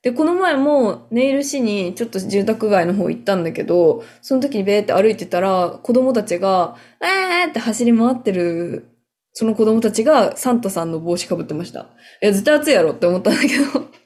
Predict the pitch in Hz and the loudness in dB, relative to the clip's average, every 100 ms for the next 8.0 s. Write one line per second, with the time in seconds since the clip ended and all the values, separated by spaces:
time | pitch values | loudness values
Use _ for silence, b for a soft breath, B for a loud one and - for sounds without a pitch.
0 | _ - - - 240 240 220 240 247 262 | _ -12 -8 -2 4 6 6 4 4 4
1 | 269 233 226 226 220 175 160 185 165 160 | 6 4 4 0 -4 -4 -6 -8 -8 -8
2 | - B B 240 254 240 466 480 233 180 | -10 B B -2 0 4 2 2 0 0
3 | 196 185 202 - 403 - 185 170 180 185 | 0 0 -2 0 -2 0 -2 -2 -2 0
4 | 240 262 262 254 - B B B B _ | 0 2 2 0 -2 B B B B _
5 | _ _ - 233 233 233 302 359 339 320 | _ _ -4 -2 2 2 4 2 0 -2
6 | - 190 185 226 240 247 254 254 247 247 | 0 0 0 0 0 0 2 0 0 -2
7 | 247 240 190 175 175 170 175 - 160 | -2 -2 -4 -4 -4 -4 -4 -4 -4